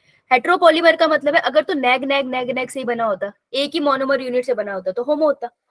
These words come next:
nam, nam, nam से बना होता तो होमो होता, लेकिन एक जगह nag है, एक जगह nam है, nag, nam, nag, nam, अलग-अलग unit से बना है, इसलिए heteropolymer। जब biomolecule करोगे तो ये बात ज्यादा अच्छे से समझ आएगी, लेकिन ये point बहुत important है, ठीक है,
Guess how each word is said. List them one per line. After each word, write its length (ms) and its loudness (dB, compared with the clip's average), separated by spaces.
nam, 180 4
nam, 280 0
nam 160 -2
से 120 -2
बना 180 -2
होता 220 -4
तो 100 -2
होमो 200 -2
होता, 240 -2
लेकिन 240 0
एक 140 0
जगह 140 0
nag 100 -4
है, 300 2
एक 100 0
जगह 160 -2
nam 80 -6
है, 280 -6
nag, 540 -2
nam, 380 -6
nag, 360 -2
nam, 100 -8
अलग-अलग 440 2
unit 240 -4
से 120 -4
बना 200 2
है, 60 -2
इसलिए 300 2
heteropolymer। 680 -2
जब 80 -6
biomolecule 680 2
करोगे 320 -2
तो 100 -12
ये 80 -6
बात 160 -6
ज्यादा 220 -4
अच्छे 180 -6
से 80 -10
समझ 280 -6
आएगी, 220 -4
लेकिन 260 0
ये 60 0
point 300 4
बहुत 200 0
important 420 -10
है, 80 -20
ठीक 120 -2
है, 120 -2